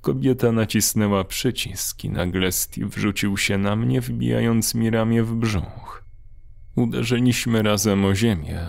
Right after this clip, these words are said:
a mój łokieć przyjął na siebie całą siłę uderzenia. „Tak mi przykro”, zawołał Steve.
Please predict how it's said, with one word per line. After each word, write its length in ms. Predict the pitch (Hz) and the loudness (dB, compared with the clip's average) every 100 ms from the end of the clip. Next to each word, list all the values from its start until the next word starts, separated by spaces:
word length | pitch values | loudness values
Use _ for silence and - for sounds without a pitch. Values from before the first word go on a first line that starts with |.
| 110 | -4
a 60 | |
mój 280 | 110 - 98 | -2 -2 0
łokieć 520 | 95 95 - 98 - | 0 -2 0 -2 -4
przyjął 540 | - - - 117 113 110 | -6 -6 -2 -2 0 0
na 140 | 110 | 0
siebie 400 | - 117 107 107 | 0 0 2 0
całą 500 | - - 135 131 123 | 0 -4 -2 0 0
siłę 400 | - 127 123 120 | 0 0 2 2
uderzenia. 880 | 117 117 117 110 - - - 110 - - - - - - | 2 2 2 0 -4 -8 -8 -8 -10 -14 -20 -20 -20 -8
„Tak 280 | 131 - 135 | -6 -2 0
mi 160 | 127 | 0
przykro”, 680 | 123 - 160 - - 107 101 - - - - - | 0 0 0 0 0 0 -4 -10 -20 -20 -20 -6
zawołał 680 | 127 131 117 120 110 101 101 | 0 2 2 2 2 2 2
Steve. 680 | - - - 69 73 - | 0 -2 -2 -4 -6 -12